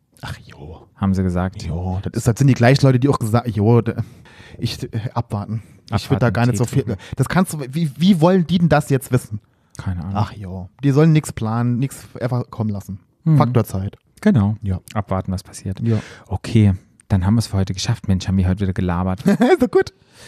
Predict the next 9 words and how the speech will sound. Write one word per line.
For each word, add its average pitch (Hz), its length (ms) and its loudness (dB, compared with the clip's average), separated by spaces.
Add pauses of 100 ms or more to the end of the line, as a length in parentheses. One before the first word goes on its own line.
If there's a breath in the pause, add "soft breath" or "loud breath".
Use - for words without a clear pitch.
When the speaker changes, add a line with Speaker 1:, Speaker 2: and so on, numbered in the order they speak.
(100 loud breath)
Speaker 1:
Mag 110 220 2
Speaker 2:
Ja. 123 80 2
Speaker 1:
ich. 120 180 0 (800)
Speaker 2:
Wenn 151 120 4
du - 20 6
überlegst, 135 340 2
unsere 120 200 -4
letzte 123 320 -2
kurze, 135 520 -4